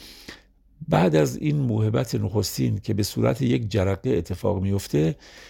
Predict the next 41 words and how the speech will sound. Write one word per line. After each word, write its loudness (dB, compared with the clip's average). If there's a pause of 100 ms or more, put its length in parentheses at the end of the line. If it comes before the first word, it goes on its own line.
شخص -2
می‌تونه 2
انتخاب 2
کنه -2
که -2
این 2
راه 2
رو 2
ادامه 2
بده 0
یا 0
نه. -6 (720)
همهٔ 4
ما 2
هنگام 2
قرار 2
گرفتن -2
در 0
طبیعت -2
یا 0
موقع 0
گوش -2
کردن 0
به 0
یک 0
موسیقی -2
لطیف -2 (480)
یا 4
در 4
لحظات 2
عبادت 0
و -2
مراقبه 2 (380)
چنین 0
بارقه 4
هایی 0
رو 0
در -2
وجود -2
خودمون -2
دیدیم 0